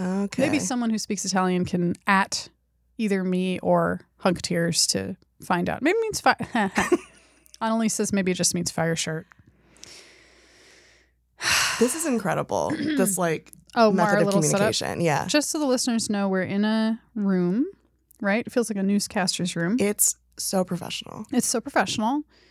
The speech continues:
Speaker 2: And we have a giant screen that we get to, it's not like in the olden times where you can hear the producer shout out to you. You know how you can, you used to hear the producer in the background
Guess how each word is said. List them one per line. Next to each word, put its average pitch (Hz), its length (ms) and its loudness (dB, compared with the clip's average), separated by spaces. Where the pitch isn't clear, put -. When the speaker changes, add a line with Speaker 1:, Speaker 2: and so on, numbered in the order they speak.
Speaker 2:
And 226 160 0
we 214 100 2
have 208 140 0
a 214 60 0
giant 202 420 0
screen 220 400 0
that 190 120 -2
we 196 120 -4
get 180 180 0
to, 185 120 0
it's - 180 -2
not 339 160 2
like 330 160 -2
in 269 60 2
the 240 80 -2
olden 214 300 -2
times 202 300 0
where 196 60 0
you 190 80 -4
can 180 120 -4
hear 190 420 0
the 180 120 0
producer 190 380 0
shout 180 380 0
out 175 400 -2
to 240 140 -4
you. 240 100 0
You 240 120 -4
know 269 60 2
how 285 60 2
you 262 80 -2
can, 240 240 -2
you 220 200 0
used - 240 0
to 190 60 2
hear 185 200 2
the 175 80 0
producer 185 340 0
in - 20 2
the 175 60 2
background 190 500 0